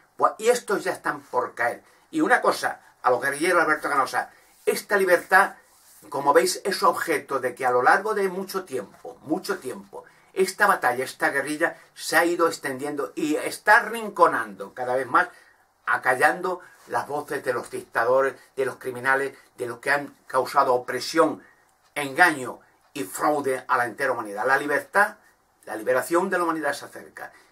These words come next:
Y no solamente de los guerrilleros, somos una fracción, somos un-, unos luchadores, somos unos combatientes a favor de la verdad. Pero los que tienen la responsabilidad, los que han hecho tanto daño a la humanidad,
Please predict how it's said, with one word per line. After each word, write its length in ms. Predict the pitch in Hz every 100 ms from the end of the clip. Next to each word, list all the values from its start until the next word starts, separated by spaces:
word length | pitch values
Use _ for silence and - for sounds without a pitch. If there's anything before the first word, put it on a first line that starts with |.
| _ -
Y 420 | 143 147 139 127 -
no 180 | 185 247
solamente 720 | 247 220 185 185 180 165 165
de 100 | 143
los 100 | 135
guerrilleros, 500 | 135 156 233 - - _ _
somos 280 | 147 156 143
una 160 | 151 135
fracción, 560 | 127 127 156 185 180 - - -
somos 360 | 160 160 151
un-, 140 | 151 135
unos 240 | 113 131
luchadores, 600 | 139 135 131 143 151 139 - - -
somos 300 | 156 147 135
unos 180 | 139
combatientes 800 | - 123 117 135 147 143 156 151 - _ _ _ _ -
a 140 | -
favor 320 | - 127 165 180
de 80 |
la 80 | 190
verdad. 320 | 156 - - - _ _ _ _
Pero 340 | 143 135 135 - _ _ -
los 240 | 170 170
que 180 | - 170
tienen 520 | 165 247 240 170 - -
la 160 | 156 151
responsabilidad, 600 | 139 147 - 139 143 131
los 140 | 123
que 80 | 165
han 80 | 180
hecho 300 | - 160 156
tanto 420 | 214 233 - 185
daño 320 | 147 131 123
a 60 | 120
la 80 |
humanidad, 460 | 120 113 113 143